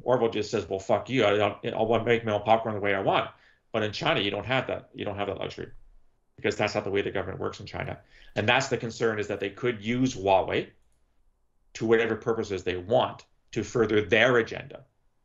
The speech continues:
and not sort of a corporate agenda. That's, that's what we, that's why we worried about it from day one.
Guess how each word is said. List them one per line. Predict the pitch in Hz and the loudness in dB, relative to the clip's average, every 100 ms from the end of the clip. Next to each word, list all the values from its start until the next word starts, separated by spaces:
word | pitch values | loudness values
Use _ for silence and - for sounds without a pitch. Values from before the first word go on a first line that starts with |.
| _ _ _ _ _ - | _ _ _ _ _ -10
and | 95 | -4
not | 101 101 - | -2 -2 -4
sort | - 98 | -6 -6
of | 92 | -6
a | |
corporate | - 107 101 - - | -8 -6 -4 -4 -6
agenda. | - - - - _ - | -6 -10 -12 -16 _ -2
That's, | 110 113 - - | 2 2 2 -8
that's | - 110 113 | -8 -4 -4
what | 117 101 | -4 -10
we, | 101 | -8
that's | 113 131 - | -2 -2 0
why | 123 113 | 0 0
we | 110 | -2
worried | 107 113 113 | -2 -2 -2
about | 101 | -4
it | 95 | -6
from | - 92 | -10 -6
day | 95 90 | -4 -4
one. | 95 90 | -6 -8